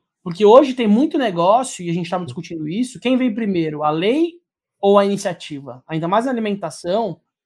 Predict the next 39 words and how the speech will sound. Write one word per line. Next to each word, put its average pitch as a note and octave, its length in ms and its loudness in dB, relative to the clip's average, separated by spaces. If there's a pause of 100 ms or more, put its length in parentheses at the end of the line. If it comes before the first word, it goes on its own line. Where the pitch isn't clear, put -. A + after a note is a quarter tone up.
(180)
Cara, A3 200 4
se G3+ 100 -10
tem B3+ 120 -2
gente D4 180 -2
passando C4 340 -2
fome G3 340 -2
e E3+ 80 -10
tal, F#3+ 380 2
foda-se B3 540 -8
a D4 40 -2
lei, G#3 160 -2
desculpa E3+ 360 -10
o B2+ 80 -8
termo, A#3+ 280 0
mas, F#3+ 220 -6
cara, G3+ 240 2
eu F3 60 -2
vou G3 180 -4
criar G#3+ 220 0
um G#3 40 2
modelo, A#3 640 2 (460)
depois B3+ 640 6
desse E4+ 200 -2
modelo G#3+ 380 4
eu G3 40 2
vou G3+ 120 -2
tá A3 100 0
amparado G3+ 500 0
juridicamente, G3+ 760 -2
e E4 80 4
depois D4+ 380 6
eu E4+ 100 4
mudo E4 180 2
a E4+ 60 8
lei, A3+ 180 4
porque G#3+ 140 -6
você A#3 140 -8
tem D#4 200 2
um, C4+ 240 2